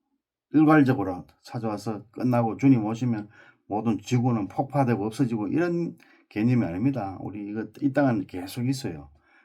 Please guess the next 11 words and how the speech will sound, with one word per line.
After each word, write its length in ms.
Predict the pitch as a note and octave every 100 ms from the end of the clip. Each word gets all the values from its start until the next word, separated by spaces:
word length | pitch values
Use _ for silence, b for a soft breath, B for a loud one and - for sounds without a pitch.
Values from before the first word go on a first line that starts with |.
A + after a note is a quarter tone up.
| b
계속 280 | F#2+ F#2+ G#2
있고, 260 | G#2 F#2
우리가 260 | F#2 G#2+ G2+
각자, 480 | - B2+ - - C3+
각자 680 | G2 F2 G2 G2 A#2 F2+ - _ _ _ _ _ _ _
한 180 | G#2
분 120 | F#2+ F2+
한 180 | G2
분이 380 | F#2 F2 G#2+ C3+ C3 b b b b b b b _ _
하나님이 680 | - B2 A2 G2 F#2 F2+ E2
주어진 580 | - A#2 F2+ F#2 E2